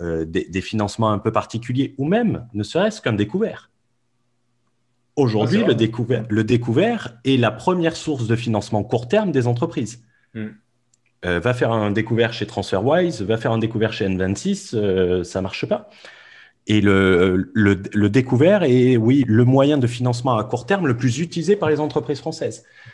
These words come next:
Speaker 1: Euh, demain, si demain vous avez un découvert de cinquante mille euros, c'est comme si vous aviez cinquante mille euros de plus sur votre compte.
Speaker 2: Hmm.
Speaker 1: Sur N vingt-six, quand vous arrivez à zéro, la carte, elle passe plus, hein.
Speaker 2: Non, mais c'est clair.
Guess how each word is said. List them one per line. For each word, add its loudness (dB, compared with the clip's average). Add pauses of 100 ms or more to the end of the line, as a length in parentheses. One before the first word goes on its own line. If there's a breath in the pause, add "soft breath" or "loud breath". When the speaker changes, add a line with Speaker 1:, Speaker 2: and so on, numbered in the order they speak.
(260 loud breath)
Speaker 1:
Euh, 0
demain, 0
si -10
demain 0
vous 0
avez 4
un 2
découvert 0
de -6
cinquante -6
mille 0
euros, 0 (320)
c'est -6
comme 0
si -2
vous -2
aviez 2
cinquante -4
mille 2
euros 2
de 2
plus -4
sur -4
votre -4
compte. -12 (120)
Speaker 2:
Hmm. -6 (560)
Speaker 1:
Sur -6
N 0
vingt-six, -2 (280)
quand -6
vous 0
arrivez 2
à 2
zéro, 2
la 0
carte, -4
elle -4
passe -6
plus, -12
hein. -16 (360)
Speaker 2:
Non, -2
mais -2
c'est -6
clair. -4